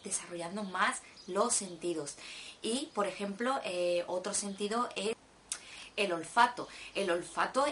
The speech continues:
es uno de los, eh, sentidos, eh, realmente más maravilloso también que tenemos. Eh, cuando, por ejemplo, nosotros nos paramos a oler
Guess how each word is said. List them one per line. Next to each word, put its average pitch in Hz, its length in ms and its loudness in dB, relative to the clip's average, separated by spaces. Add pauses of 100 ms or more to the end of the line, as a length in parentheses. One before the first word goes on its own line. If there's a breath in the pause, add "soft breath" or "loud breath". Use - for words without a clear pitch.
es 233 360 2
uno 226 240 0
de 202 200 -2
los, 190 360 0
eh, 170 200 -8
sentidos, 196 680 -2
eh, 185 380 0
realmente 208 680 0
más 185 280 -2
maravilloso 208 520 0
también 185 340 -8
que 233 100 2
tenemos. 170 540 -4 (360 loud breath)
Eh, 175 280 0
cuando, 165 320 -2
por 156 140 -6
ejemplo, 196 440 -2
nosotros 240 500 -2
nos 214 140 -2
paramos 196 540 0
a 202 240 6
oler 175 500 0